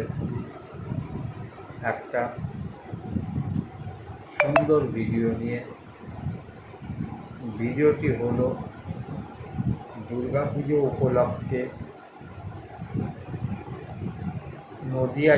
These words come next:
জেলার বাতকুল্লার ঠাকুর। এই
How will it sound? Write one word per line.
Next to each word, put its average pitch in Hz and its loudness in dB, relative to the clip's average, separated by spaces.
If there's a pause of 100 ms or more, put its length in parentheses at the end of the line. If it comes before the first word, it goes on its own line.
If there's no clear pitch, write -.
জেলার 123 8 (2250)
বাতকুল্লার 143 4 (120)
ঠাকুর। - -2 (4000)
এই 170 10